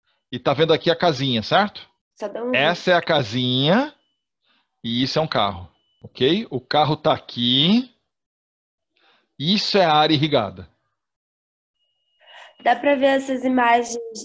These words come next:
Speaker 2: é, por satélite, né? Inclusive, quando
Speaker 1: Quando você olha no Google Earth, você vê que parece que a, a, a Terra tá com uma, tá com, tá com alguma doença que parece umas bolota. Essa, cada bolota dessa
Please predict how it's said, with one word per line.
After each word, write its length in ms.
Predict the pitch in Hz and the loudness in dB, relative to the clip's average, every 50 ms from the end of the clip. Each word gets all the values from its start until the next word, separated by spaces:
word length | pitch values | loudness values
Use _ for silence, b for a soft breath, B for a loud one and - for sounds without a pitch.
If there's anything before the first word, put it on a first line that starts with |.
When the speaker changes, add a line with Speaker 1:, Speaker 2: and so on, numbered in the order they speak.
| - - | -8 -4
Speaker 2:
é, 640 | 208 214 214 214 214 214 208 208 208 208 202 202 202 202 | -2 0 0 2 2 2 2 2 0 0 0 -2 -4 -6
por 60 | - 208 | -10 -8
satélite, 680 | - 233 226 226 226 220 214 214 208 208 208 - 208 196 | -4 -4 -4 0 0 2 2 2 0 -2 -6 -10 -10 -8
né? 240 | 202 196 190 190 190 | -6 -4 -4 -4 -6
Inclusive, 680 | 190 - - 190 190 170 180 196 190 175 185 185 185 - _ - | -8 -10 -10 -10 -8 -6 -6 -8 -6 -6 -8 -10 -12 -12 _ -12
quando 160 | 185 190 185 - - _ - - | -10 -10 -10 -12 -16 _ -6 -2
Speaker 1:
Quando 200 | 170 185 208 - | -2 0 0 2
você 240 | 226 202 - - 202 | 0 0 2 2 2
olha 220 | 190 185 185 180 | 2 2 2 0
no 80 | 175 165 | 0 2
Google 340 | 151 175 170 165 165 156 | 2 2 2 4 4 4
Earth, 180 | 160 170 175 - | 4 4 2 2
você 140 | - 208 180 | 0 0 2
vê 200 | 151 175 185 - | 2 2 2 0
que 100 | - - | 0 0
parece 320 | - 170 160 170 165 - | 2 2 4 2 2 0
que 60 | - | -2
a, 60 | 165 160 - 160 | -2 -2 -2 -2
a, 280 | 147 139 - - 147 143 | -2 -2 -2 -2 -4 -2
a 20 | |
Terra 260 | 139 - 160 156 165 165 | 0 0 0 2 2 0
tá 160 | - 160 156 | 0 -2 -2
com 140 | - - 165 | -2 -2 -2
uma, 260 | 160 160 151 143 131 | 0 2 2 2 0
tá 200 | - - 147 - | 0 -2 -4 -4
com, 500 | - - 156 151 147 139 135 127 123 113 - | -4 -6 -8 -6 -6 -6 -6 -6 -6 -4 -4
tá 100 | 147 139 | -4 -2
com 100 | - 147 | -2 -2
alguma 280 | 139 123 135 147 147 135 | -4 -2 -2 -4 -2 -2
doença 360 | 123 131 131 147 143 - 147 | -2 -2 -2 -2 -4 -4 -8
que 120 | - - | -10 -8
parece 320 | - - 143 139 135 - 151 | -4 -2 -2 -2 -2 -4 -6
umas 180 | 147 139 113 | -6 -6 -4
bolota. 580 | 123 143 139 131 123 117 113 107 - - 110 - _ _ _ - | -2 0 2 2 2 2 0 -2 -6 -12 -14 -14 _ _ _ -8
Essa, 240 | 117 117 - - 143 | -8 -8 -8 -10 -8
cada 300 | - - 180 226 277 262 | -4 -2 0 0 2 2
bolota 440 | 220 240 208 185 180 180 - 170 139 | 2 4 4 4 2 2 0 -2 0
dessa 600 | 127 131 143 185 214 190 - - 131 113 104 _ | 0 0 2 2 0 0 -2 -4 -6 -6 -6 _